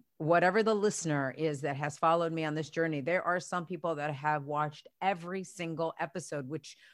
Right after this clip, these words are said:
we have nearly a hundred and fifty episodes.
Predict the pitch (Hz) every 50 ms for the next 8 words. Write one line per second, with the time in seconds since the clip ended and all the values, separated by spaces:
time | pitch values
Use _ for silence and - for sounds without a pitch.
0 | _ _ _ - 180 180 180 190 190 190 165 147 - - - _ - 160 175 190
1 | 185 180 180 180 165 160 139 143 175 190 185 185 175 180 175 143 - 202 190 -
2 | - - 175 175 - 151 165 - - 202 - - - 131 - 143 143 - -